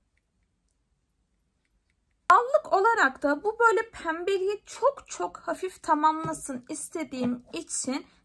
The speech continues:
yine son alışverişteki mac ürünümü kullanacağım. Bu Mineralize serisinin Sweet Enough rengi. Böyle minicik bir o pembeliği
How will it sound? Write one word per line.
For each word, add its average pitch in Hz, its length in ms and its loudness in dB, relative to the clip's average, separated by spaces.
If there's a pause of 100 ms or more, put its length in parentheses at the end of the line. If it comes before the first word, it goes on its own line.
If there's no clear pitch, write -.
yine 320 240 0
son 381 280 -4
alışverişteki 254 960 -6
mac 294 240 -2 (120)
ürünümü 247 540 -4
kullanacağım. 240 800 -4
Bu 302 80 -4
Mineralize 302 720 -2
serisinin 302 580 -6 (240)
Sweet 339 460 -8
Enough 262 420 -4
rengi. 294 720 -4 (800)
Böyle 392 200 -4
minicik 381 640 -6
bir 339 80 -8
o 311 180 -4
pembeliği 302 880 -2